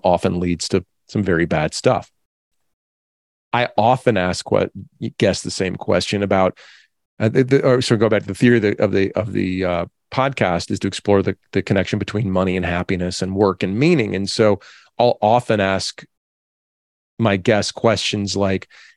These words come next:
you know, "What do you want your kids to know about money that you didn't know when you were a kid?" Or, you know, "What do you, what, what do you know about money that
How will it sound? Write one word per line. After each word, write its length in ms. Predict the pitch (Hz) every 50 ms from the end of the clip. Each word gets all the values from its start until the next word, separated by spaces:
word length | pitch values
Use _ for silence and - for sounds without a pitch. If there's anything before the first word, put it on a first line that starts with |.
| _ -
you 60 | 113
know, 80 | 110 107
"What 220 | 107 101 117 139
do 60 | 160
you 120 | 160 160 151
want 340 | 120 117 117 113 113 - -
your 180 | - 110 101 90
kids 360 | - - - 113 107 104 -
to 100 | - 101
know 200 | 98 98 98 101
about 240 | 101 98 95 95 -
money 240 | 98 98 92 92 92
that 140 | 92 92 -
you 160 | 101 110 110
didn't 240 | 104 92 90 82 82
know 280 | 82 - - 90 - _ _ _ _ _ _
when 160 | - 113 123
you 140 | 127 98 95
were 100 | 92 92
a 60 | -
kid?" 320 | - - - - - - _ _ _ _ _ _ _ _ _ _ _ _ -
Or, 520 | 120 113 107 104 101 101 101 101 101 95 _ _ -
you 100 | 107 104
know, 260 | 98 95 95 92 95
"What 300 | 95 90 76 98 113 117
do 60 | 127
you, 360 | 123 120 120 117 117 110 - - _ _ _ -
what, 500 | - 123 - - 139 120 104 113 123 - -
what 760 | 123 110 - - - - - 117 117 - - 127 101 120 135
do 60 | 139
you 180 | 135 131 131 131
know 160 | 120 113 110
about 240 | 107 107 107 107 -
money 320 | 107 107 101 104 101 101
that 200 | 104 104 98 -